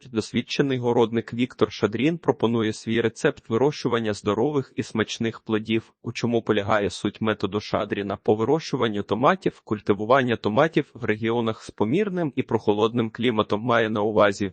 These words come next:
використання теплиць або дуг. У відкритому ґрунті частіше ростять ранні томати, які встигають віддати урожай раніше, ніж нагряне фітофтора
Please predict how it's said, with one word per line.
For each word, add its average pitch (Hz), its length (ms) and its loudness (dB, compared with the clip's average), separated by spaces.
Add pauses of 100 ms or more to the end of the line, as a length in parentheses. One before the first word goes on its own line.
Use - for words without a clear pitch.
(120)
використання 110 760 -2
теплиць - 580 -2
або 104 280 2
дуг. 104 380 -4
У 113 120 -2
відкритому 139 680 0
ґрунті 110 420 -4
частіше - 600 -2
ростять 104 460 0
ранні 147 360 0
томати, 139 500 0
які 143 260 0
встигають 143 580 0
віддати 117 440 2
урожай 104 520 0
раніше, 156 460 -2
ніж 151 240 -6
нагряне 113 460 2
фітофтора 117 720 -2